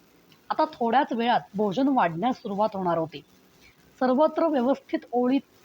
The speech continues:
पत्रावळी मांडण्यात आल्या. श्री गुरूंना आसन म्हणून चौरंग ठेवला होता. याच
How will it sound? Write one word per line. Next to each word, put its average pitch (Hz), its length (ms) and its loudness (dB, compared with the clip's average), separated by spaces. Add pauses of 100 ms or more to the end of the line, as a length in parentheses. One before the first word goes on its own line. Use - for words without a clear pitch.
(220)
पत्रावळी 285 520 2
मांडण्यात 196 460 0
आल्या. 147 180 -2 (1000)
श्री 285 200 0
गुरूंना 254 500 4 (340)
आसन 254 320 2
म्हणून 254 320 4
चौरंग 247 480 2
ठेवला 185 340 -2
होता. 165 280 -4 (720)
याच 240 340 0